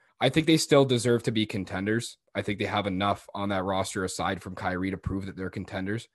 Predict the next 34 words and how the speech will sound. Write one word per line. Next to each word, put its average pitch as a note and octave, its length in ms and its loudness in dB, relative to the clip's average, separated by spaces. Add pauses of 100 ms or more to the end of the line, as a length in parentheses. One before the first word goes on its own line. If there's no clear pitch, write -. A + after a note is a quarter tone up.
(380)
I A#2 100 0
think A#2 240 2
with A#2+ 240 2
Kyrie A2+ 460 2
back, G2 420 -2 (240)
and A2 220 -4
if A#2 200 -4
all A2 200 4
of G#2 80 0
them G#2+ 140 -2
play G#2 240 0
at G#2 80 -2
the G2+ 60 -10
same G2+ 280 -4
time, G2+ 420 -4
I G#2+ 100 -2
would F#2+ 240 -4
have G2+ 220 -2
an G2 60 -4
argument G#2+ 480 -4
to B2 40 -4
put - 140 -6
them A#2 140 -2
in A2 80 0
favorites. A2 540 0
But G2 140 0
again, G2 240 0
the F#2+ 80 0
likelihood G2+ 440 -2
of F2+ 80 -4
that F#2+ 140 2
is F2+ 100 -4
very F2+ 280 -4
slim. D2+ 320 -10